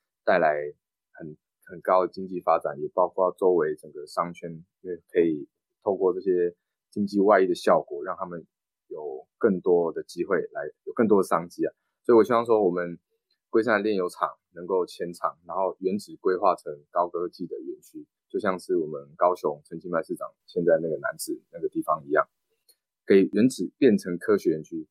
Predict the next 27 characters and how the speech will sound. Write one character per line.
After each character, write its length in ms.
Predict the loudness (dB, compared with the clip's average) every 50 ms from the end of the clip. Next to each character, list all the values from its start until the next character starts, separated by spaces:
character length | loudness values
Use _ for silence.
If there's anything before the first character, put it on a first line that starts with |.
| _ -6
然 100 | -6 -6
后 60 | -4
想， 160 | -6 -8 -8 -8
希 140 | -6 0 2
望 160 | 2 2 2
透 160 | 2 0 2
过 100 | 4 2
这 140 | 2 4 2
样 120 | 0 2 2
的 140 | 2 0
一 60 | 2 2
个， 260 | 0 0 0 -2 -6 _ _ _
然 100 | -4 -4
后 100 | -4 0
带 160 | 2 4 4 4
动 180 | 4 2 2
我 80 | 0 -2
们 80 | -4
那 100 | -4 -6
边， 200 | -2 -2 -2 -2 -2 -6 -12 -18 _ _ _ _ _
然 100 | 0 0
后 60 | 2
当 140 | 2 2 2
然 160 | 2 0 -2 0
龟 180 | _ 2 2 2
山 320 | 2 0 -2 -2 -4 -10
是 480 | -18 -14 -10 -8 -8 -6 -6 -8 -10